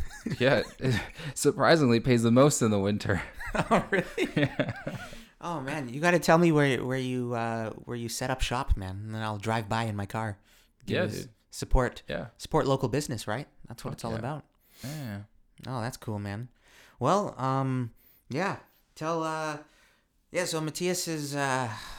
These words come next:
Speaker 1: is my friend here in Toronto, and, uh, we've been planning this episode, or we, we've been wanting to do this epi-, an episode for a while,
Speaker 2: For a
Speaker 1: right?
Speaker 2: while, yeah.
Speaker 1: Yeah.
Speaker 2: Yeah, but
Speaker 1: Uh,
Speaker 2: you've been, like, bouncing around, going to Poland, going to,
Speaker 1: Mm.
Speaker 2: now you're going to the States, so that's glad to actually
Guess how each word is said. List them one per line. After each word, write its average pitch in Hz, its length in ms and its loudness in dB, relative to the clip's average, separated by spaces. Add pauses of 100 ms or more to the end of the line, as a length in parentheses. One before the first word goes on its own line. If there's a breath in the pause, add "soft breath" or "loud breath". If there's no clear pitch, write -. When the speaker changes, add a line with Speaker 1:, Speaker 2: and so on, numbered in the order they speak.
(280 loud breath)
Speaker 1:
is 123 140 -8
my 131 120 -2
friend 139 300 -2
here 135 160 -2
in 135 80 -2
Toronto, 135 580 -2 (120)
and, 113 280 -6
uh, 110 240 -2
we've 127 140 -4
been 139 140 -2
planning 175 320 -2
this 127 180 -4
episode, 120 520 -8 (200 loud breath)
or 127 80 -4
we, 151 100 -4
we've 170 160 -4
been 196 120 -6
wanting 165 180 -4
to 139 60 -12
do 151 100 -6
this 151 160 -8
epi-, 117 220 -12 (120)
an 113 140 -8
episode 104 440 -8
for 110 140 -6
a 101 60 -4
while, 113 240 -4
Speaker 2:
For 98 80 -4
a 98 40 -4
Speaker 1:
right? 101 80 -4
Speaker 2:
while, 95 260 -2
yeah. 98 260 -4 (240)
Speaker 1:
Yeah. 107 360 -4 (160)
Speaker 2:
Yeah, 98 220 -6
but 101 80 -6
Speaker 1:
Uh, - 40 -6
Speaker 2:
you've 101 120 -8
been, 98 160 -6
like, 92 200 -4 (220)
bouncing 104 360 -8
around, 101 520 -4
going 98 280 -4
to - 80 -12
Poland, 104 500 -4
going 95 240 -4
to, 95 220 -4 (260)
Speaker 1:
Mm. 110 380 -6 (180)
Speaker 2:
now - 80 -6
you're 98 100 -2
going 98 120 0
to 92 60 -2
the 92 80 -6
States, 101 460 -4
so 92 420 -2 (340)
that's - 340 -12 (220)
glad - 240 -8
to - 80 -10
actually - 360 -12